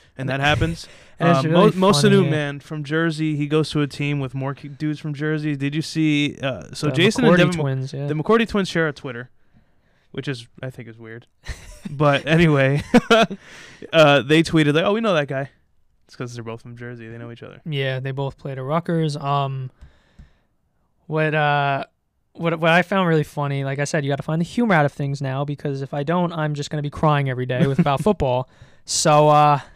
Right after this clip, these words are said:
Speaker 2: there's a tweet, and it was a, it was a Belichick, and it said, "Bill Belichick was just disgusted that they won, like, thirty-five or whatever the hell they won, thirty whatever, nothing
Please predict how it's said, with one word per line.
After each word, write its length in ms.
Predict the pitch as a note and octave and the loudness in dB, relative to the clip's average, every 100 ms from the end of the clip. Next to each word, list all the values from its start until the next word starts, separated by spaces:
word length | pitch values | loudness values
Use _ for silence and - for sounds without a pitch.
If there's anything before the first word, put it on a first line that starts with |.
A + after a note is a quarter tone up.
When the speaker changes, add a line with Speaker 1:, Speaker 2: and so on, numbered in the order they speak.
| - - - _ - - - - | -18 -18 -20 _ -20 -20 -20 -6
Speaker 2:
there's 180 | D#3+ D3+ | -2 -2
a 40 | |
tweet, 460 | - - G3+ F#3+ - - | -2 0 2 4 0 -2
and 120 | D#3+ | 0
it 40 | |
was 140 | D3 C#3+ | 0 -2
a, 60 | _ _ | _ _
it 80 | E3+ | -2
was 100 | D3+ | 0
a 60 | C3+ | -2
Belichick, 640 | - - D#3+ D3+ D3+ C#3 D3 | -2 2 4 4 0 -4 -4
and 80 | |
it 80 | C#3+ | -6
said, 340 | - C#3+ C#3 - - - | -2 -2 -2 -4 -16 -4
"Bill 140 | E3+ F#3 | 2 4
Belichick 480 | F3 F3+ - F3 D#3+ | 6 4 4 -2 0
was 140 | D3+ | -2
just 200 | D#3+ D3 | -2 -4
disgusted 680 | C#3+ - - E3 D#3 D#3+ D3 | -2 -2 2 2 4 0 0
that 80 | C#3 | 2
they 120 | C#3+ | 2
won, 360 | C3+ D3 C#3+ C3+ | 4 2 2 0
like, 160 | C3+ | -4
thirty-five 1120 | - - E3 D#3 D3+ C#3+ - _ - - D3 C#3+ | -4 4 6 6 2 0 -6 _ -6 0 0 2
or 40 | |
whatever 220 | C#3+ D3 | 2 2
the 60 | C#3 | 2
hell 120 | D3 | 2
they 80 | C#3+ | 2
won, 360 | C3+ A3 G#3 D3+ | 0 -2 -4 2
thirty 320 | D#3+ D#3 D3 _ - | 4 4 0 _ 0
whatever, 320 | D#3+ D3+ D3 | 4 4 4
nothing 460 | D#3 D#3 D#3 D3+ | 4 4 2 0